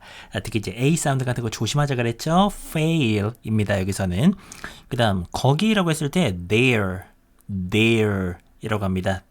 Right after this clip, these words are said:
There. 만나다. 많이들 아시죠? Meet. Meet. Meet.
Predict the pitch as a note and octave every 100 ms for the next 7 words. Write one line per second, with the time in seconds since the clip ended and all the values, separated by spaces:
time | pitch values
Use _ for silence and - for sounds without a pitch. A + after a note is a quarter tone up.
0 | _ - G#2 F#2+ F2 F2+ D3 A3+ - -
1 | - - G#2+ C#3+ F3 C3 C#3+ D3 - -
2 | G#2 A2 G#2 F#2 G2 G#2+ D#3 F3+ - G#2
3 | G2+ C3+ F#2 - - - _ _ _ _
4 | - F#2 G2 A#2 B2 E2+ - - - -
5 | _ - - - - F#2+ G2 A2 C3 F#2+
6 | E2 -